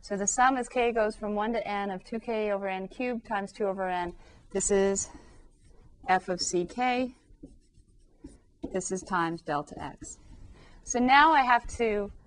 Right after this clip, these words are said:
play around with this and see if I can figure out what this limit is, uh, limit of a sum. So let's go to a nice open space here. Limit as n goes to infinity. First of all, I'm gonna cube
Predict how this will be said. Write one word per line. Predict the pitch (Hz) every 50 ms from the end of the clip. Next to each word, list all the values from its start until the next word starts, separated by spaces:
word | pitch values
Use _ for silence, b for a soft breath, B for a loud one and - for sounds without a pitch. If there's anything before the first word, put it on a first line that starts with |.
| - -
play | - 247 233 233
around | 226 220 214 214 220 220
with | 202 196
this | - 180 175 180 - - - _ -
and | - 180 175 175 170 170 -
see | - - 226
if | 220 214 -
I | 208 190
can | - 190 196
figure | - 220 208 202 190 185
out | 180 175 170 160
what | 170 185 185 180
this | - 175 - 170
limit | 165 170 165 165 160 151
is, | 147 143 - 185 - - - - _ - - -
uh, | - 151 -
limit | 175 170 175 175 180 175
of | 175 160
a | 165
sum. | 175 - - 170 151 151 - - B B B B B B B
So | - 240
let's | 233 240 -
go | - 240 226
to | 214 208
a | 196
nice | 196 196 196 202 202 - - - B B B B B B B B B B B - B B B B B B B B B B B B B -
open | 196 190 - 190 185 170
space | - - - 185 175 175 175 -
here. | - 196 170 170 180 202 - B B B B B B B B B B - - - - - - - B B B B B B B B B B - 233
Limit | 226 240 247 233 202 185
as | 190 190 208
n | 202 214 220
goes | 214 214 214 214
to | - -
infinity. | 214 214 208 - 220 220 220 208 180 165 156 165 170 - - - - B B B B B B B B B
First | B 302 330 339 - -
of | 285 208
all, | 208 196 185 185 190 220 240 - - - - - -
I'm | 226 247 285
gonna | 311 285 262
cube | - - - - 269 277 254 226 208 208 202